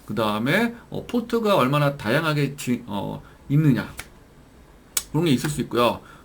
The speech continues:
또 저 같은 경우는 델 모니터를 좋아하는데, 델 모니터 좀 비싸긴 한데, 어, 장점이, 어, 디스-,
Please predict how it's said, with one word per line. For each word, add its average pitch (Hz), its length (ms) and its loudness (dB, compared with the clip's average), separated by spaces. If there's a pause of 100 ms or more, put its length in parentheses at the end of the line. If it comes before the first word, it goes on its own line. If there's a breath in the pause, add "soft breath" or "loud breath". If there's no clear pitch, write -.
(120)
또 190 440 8
저 151 100 2
같은 196 280 2
경우는 180 240 -2
델 151 240 4
모니터를 190 560 2
좋아하는데, 104 640 -2 (260 loud breath)
델 147 160 4
모니터 165 260 -2
좀 151 120 -2
비싸긴 147 460 0
한데, 110 580 0 (180 loud breath)
어, 104 220 -4
장점이, 123 640 -2 (220 loud breath)
어, 90 300 -8
디스-, 196 300 -4